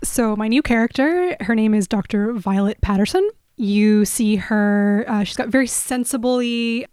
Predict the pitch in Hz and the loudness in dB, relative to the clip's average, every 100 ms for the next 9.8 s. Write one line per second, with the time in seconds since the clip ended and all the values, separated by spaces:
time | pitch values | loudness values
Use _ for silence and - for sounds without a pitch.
0 | - 226 208 - 247 269 247 262 240 247 | -8 -6 -6 -6 -4 -2 0 -2 -2 -4
1 | 214 220 247 214 233 220 226 - 233 190 | -4 -4 -4 -2 0 0 -2 -6 -4 -2
2 | 226 214 214 214 208 - - - - 247 | 2 4 4 4 0 -4 -18 -12 -6 -2
3 | 226 - 269 269 247 214 185 202 220 220 | -2 -2 -2 0 0 -2 -6 -2 0 4
4 | 262 254 254 - - 214 208 - 220 214 | 4 4 2 -4 -6 -6 -4 -6 -2 0
5 | 214 214 196 170 262 285 - 311 392 - | 0 0 -4 0 0 0 -2 -4 -4 -8
6 | _ 247 226 208 233 - - - _ _ | _ -4 0 0 -2 -8 -12 -14 _ _
7 | - - 202 240 233 285 262 233 226 208 | -14 -12 -8 -4 -4 -2 -2 0 -2 -4
8 | 202 - - _ - - 285 359 381 339 | -6 -12 -20 _ -18 0 4 6 4 2
9 | - 294 285 240 269 214 262 - | 2 2 2 2 2 2 2 0